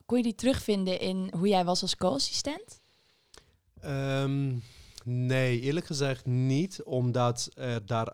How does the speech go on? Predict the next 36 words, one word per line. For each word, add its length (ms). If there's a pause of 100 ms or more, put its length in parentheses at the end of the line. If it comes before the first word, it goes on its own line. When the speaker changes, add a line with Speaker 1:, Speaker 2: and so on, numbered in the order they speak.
Speaker 2:
kijk, 180
ik 140
hoefde 340
niet 260
per 180
se 260
te 100
excelleren 680
om 120
iemand 280
iets 160
te 100
bewijzen. 560
Misschien 300
dat 220
daar 440
een, 280
een 160
hele 280
belangrijke 500
les 240
voor 180
mij 160
persoonlijk 400
zat, 140
hoor, 140
maar 120
na-, 180
nou 280
ga 100
ik 120
een 100
hele 260
andere 360
diepte 280
opzoeken. 540